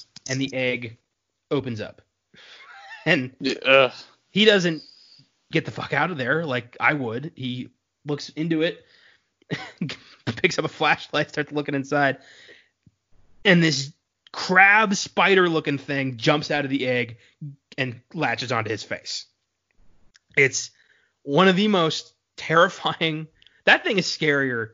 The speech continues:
Speaker 1: than the alien, straight up. The face hugger is the scariest shit in this franchise. <laughs>
Speaker 2: Uh, yeah, I agree. I think a movie of a bunch of those things attacking, like, a town would be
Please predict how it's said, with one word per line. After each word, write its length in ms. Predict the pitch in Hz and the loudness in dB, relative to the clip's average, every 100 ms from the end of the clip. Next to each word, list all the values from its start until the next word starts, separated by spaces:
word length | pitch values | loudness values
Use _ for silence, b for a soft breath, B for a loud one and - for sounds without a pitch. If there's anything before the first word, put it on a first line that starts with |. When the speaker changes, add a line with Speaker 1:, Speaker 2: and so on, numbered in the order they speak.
| - | -10
Speaker 1:
than 80 | |
the 160 | 127 113 | -8 -6
alien, 400 | 120 110 98 92 | -6 -8 -10 -12
straight 400 | - - 131 120 | -14 -8 -6 -4
up. 180 | 87 - | -8 -14
The 80 | 113 | -10
face 320 | 131 165 - | 0 0 2
hugger 240 | 160 139 | -2 -2
is 120 | 131 113 | -4 -6
the 80 | |
scariest 500 | 127 - - 143 131 | -8 -6 -2 0 -2
shit 220 | - 123 113 | -4 -6 -6
in 120 | 113 | -8
this 120 | 98 | -10
franchise. 720 | - 92 - - - - - - | -10 -10 -8 0 2 2 -2 -12
<laughs> 60 | B B B B B 139 | B B B B B 4
Speaker 2:
Uh, 60 | |
yeah, 360 | 139 127 127 120 | 4 8 6 6
I 140 | 135 147 | 4 4
agree. 480 | 156 135 143 135 120 | 4 2 -2 -2 0
I 280 | 135 139 135 | 2 2 0
think 240 | 156 143 | -6 -8
a 40 | 139 | -6
movie 360 | 139 143 135 | -4 -4 -4
of 100 | 127 | -6
a 80 | 120 | -6
bunch 360 | - 143 139 143 | -4 -4 -4 -4
of 60 | |
those 300 | 123 123 123 | -2 -2 -2
things 240 | 123 123 120 | -6 -8 -10
attacking, 540 | 120 143 117 139 120 | -6 -2 -2 -2 -10
like, 160 | 113 110 | -10 -10
a 60 | |
town 500 | 110 127 117 113 110 | -10 -4 -4 -4 -6
would 160 | 113 113 | -12 -10
be 220 | 110 101 | -12 -14